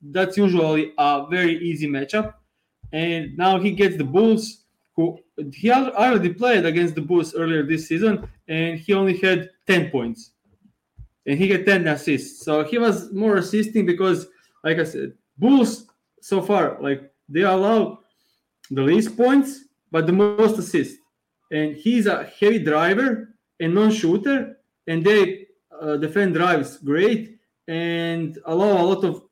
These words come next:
o-, open threes. But open threes is a spot up, and Schroeder is not a spot up shooter. So, like, this is a great matchup. I see Schroeder between thirteen and fifteen points probably tonight.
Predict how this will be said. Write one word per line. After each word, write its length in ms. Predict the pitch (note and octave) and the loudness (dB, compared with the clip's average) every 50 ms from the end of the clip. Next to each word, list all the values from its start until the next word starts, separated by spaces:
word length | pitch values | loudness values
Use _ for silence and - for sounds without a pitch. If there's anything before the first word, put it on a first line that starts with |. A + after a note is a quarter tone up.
| _ - | _ -2
o-, 300 | F3 F3 F3+ E3+ F3 F#3 | 0 0 2 2 0 -2
open 360 | F#3 F3+ G3+ F3 D3+ C3 - | 0 0 0 0 0 -2 -2
threes. 520 | - D#3+ D3+ E3 G3 G3+ - - - _ _ _ _ _ _ _ _ _ _ _ | -2 0 0 0 -2 -4 -6 -12 -20 _ _ _ _ _ _ _ _ _ _ _
But 160 | D#3 D3+ D#3 | -4 -2 -2
open 280 | F3 F3+ F3+ G#3+ G3 G3+ | -2 0 0 0 0 0
threes 240 | A3+ A3 G3+ - | 0 -2 -2 -2
is 200 | F3+ E3+ E3 D#3+ | -2 -4 -4 -6
a 20 | - | -10
spot 300 | - - A3 G3+ - - | -2 0 2 2 2 2
up, 180 | F#3+ D3 - | 0 0 -2
and 200 | C3 B2 B2 B2 | -6 -10 -10 -12
Schroeder 440 | A2+ - - - D#3+ F3 F#3+ F#3+ E3+ | -12 -14 -12 -6 -2 0 2 2 2
is 80 | D3+ E3 | 2 0
not 140 | F#3+ F3+ F3+ | -2 -4 -4
a 60 | - | -8
spot 260 | - - F#3 F3+ F3+ | -4 -4 -4 -2 -2
up 100 | F3+ D#3+ | -2 -4
shooter. 440 | - - F3 D#3+ C3+ - - - - _ _ _ _ _ | -2 -2 -2 -2 -2 -4 -10 -12 -18 _ _ _ _ _
So, 420 | _ - - D#3+ D3+ D3 D3 - - - | _ -6 0 0 0 0 0 -4 -10 -4
like, 300 | C#3+ C#3+ C#3 C3 C3 - _ _ _ _ _ | -2 -2 -2 -2 -6 -16 _ _ _ _ _
this 140 | - E3+ E3+ | 0 0 0
is 160 | E3 D#3 D3+ | 0 -2 -2
a 160 | D#3 D3 C#3+ | -2 -2 0
great 240 | C#3 E3 E3+ D#3 - | 0 0 0 0 0
matchup. 340 | D3 D3+ D#3+ D#3+ E3+ D#3 - | -2 -4 -2 -2 -4 -6 -2
I 140 | - D#3 D3+ | 0 0 0
see 320 | D3 D3+ - - E3+ D#3+ C#3+ | 0 0 -4 -4 -2 -2 -2
Schroeder 480 | C3 - D#3+ D#3 D#3 D3+ C#3 C3+ C3 - | -2 -2 0 0 0 0 0 -2 -10 -12
between 500 | C3+ C#3 - - E3+ D#3+ D3+ C#3 C3+ - _ _ _ _ _ _ _ _ | -14 -10 -2 -2 0 0 0 -4 -6 -12 _ _ _ _ _ _ _ _
thirteen 480 | - F3 E3+ D#3+ E3 - F3+ E3+ D#3+ D3+ | 0 0 0 0 0 -2 -2 0 0 0
and 180 | C#3+ C#3+ C#3 | -2 -2 -2
fifteen 400 | - D#3+ D#3 D#3+ - D3+ D3 - | -2 -2 -2 -2 -4 -6 -6 -2
points 280 | - D#3 D#3 D#3+ D#3 D#3 | -2 -2 -2 -2 -2 -4
probably 500 | - D#3+ D#3 D#3 D#3+ D#3 D#3 D#3+ D3+ D#3+ | -2 -2 -2 0 -2 -2 -2 -4 -6 -4
tonight. 520 | - D#3+ D#3+ E3 E3 E3 E3 D#3+ D#3+ D#3+ | -6 -6 -4 -2 0 0 0 -2 -4 -8